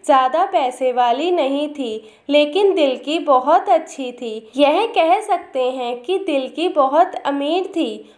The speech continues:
उसका पति मिट्टी के घड़े बनाने का काम करता था। शोभा काफ़ी सालों बाद अपनी बहन को मिलकर बहुत खुश हुई, लेकिन उसमें थोड़ा सा अपने पैसे को लेकर घमंड भी था।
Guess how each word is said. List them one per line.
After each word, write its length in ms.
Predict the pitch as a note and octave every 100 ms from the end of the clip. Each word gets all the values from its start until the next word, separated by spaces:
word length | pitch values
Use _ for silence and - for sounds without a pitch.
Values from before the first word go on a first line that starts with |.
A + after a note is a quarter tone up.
| -
उसका 420 | D#4+ D#4+ - A4+ A#4+
पति 320 | F4+ - B3+
मिट्टी 420 | C4+ C4+ - B3+ B3
के 220 | C#4+ E4+
घड़े 420 | D#4+ C#4+ B3+ F4
बनाने 540 | F4+ D#4+ C#4 A#3+ A#3
का 180 | A3+ D4+
काम 380 | F#4 E4+ D#4 G4
करता 460 | G4 D#4 - A#3+ A3
था। 420 | A3+ G#3 G#3 - _ -
शोभा 580 | E4+ D#4+ D4 D4+ D#4
काफ़ी 500 | D#4 D#4+ D4 D4 G#4
सालों 500 | A4 G#4+ D#4 C#4 B3+
बाद 260 | B3+ B3+ B3
अपनी 360 | B3 B3 C#4 D#4+
बहन 460 | D4 B3 C4+ F4+
को 200 | F#4+ F#4+
मिलकर 460 | E4 C4+ B3+ C4+ E4
बहुत 420 | D4 C4+ D#4 F#4
खुश 360 | - D#4 D4+ C#4
हुई, 300 | A3+ A3 A3+ - _
लेकिन 420 | D4 D4+ D4+ G4+ G4+
उसमें 480 | D#4 - C4+ B3+
थोड़ा 420 | B3+ C#4+ C#4+ E4+ G#4+
सा 160 | G#4
अपने 400 | D#4+ C4+ B3 B3
पैसे 480 | B3 C4 B3+ B3+ F#4
को 160 | F4+ E4
लेकर 420 | C4+ A#3+ C4+ D#4+
घमंड 560 | D#4+ D4 C4+ C#4+ D#4+
भी 140 | E4 D4+
था। 400 | D4+ A#3 G#3+